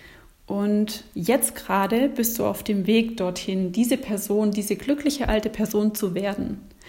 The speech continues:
Und ich wünsche dir von ganzem Herzen, dass du mit dieser Erfahrung aus der Metaebene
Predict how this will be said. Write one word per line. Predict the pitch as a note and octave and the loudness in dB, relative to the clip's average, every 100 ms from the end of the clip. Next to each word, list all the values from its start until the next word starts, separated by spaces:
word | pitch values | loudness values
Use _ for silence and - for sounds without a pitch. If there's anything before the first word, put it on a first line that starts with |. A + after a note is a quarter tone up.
| - - - | -20 -20 -8
Und | - | -6
ich | G#3 | -2
wünsche | G#3 C#4+ E4+ | 4 4 4
dir | - D4 E4 - | 0 0 0 -4
von | - F#3 | -8 -4
ganzem | F#3 A3+ D#4 A3+ | 0 2 4 2
Herzen, | A3 A3+ A#3 G#3 | 0 -2 -2 -2
dass | F#3+ F#3+ | -2 -2
du | |
mit | F#3 F#3+ G#3+ | -2 0 2
dieser | C4 B3+ | 4 2
Erfahrung | - F3+ - A3 A#3 G#3+ A3 A#3+ | -2 -6 -4 -2 -2 -2 -2 -2
aus | - F#3+ - | -4 -6 -4
der | F3+ | -2
Metaebene | F3+ G#3+ C#4+ D4+ - G3+ F3+ E3+ F#3 G3 C#4 | 0 4 4 2 -4 -4 -4 -2 0 0 -2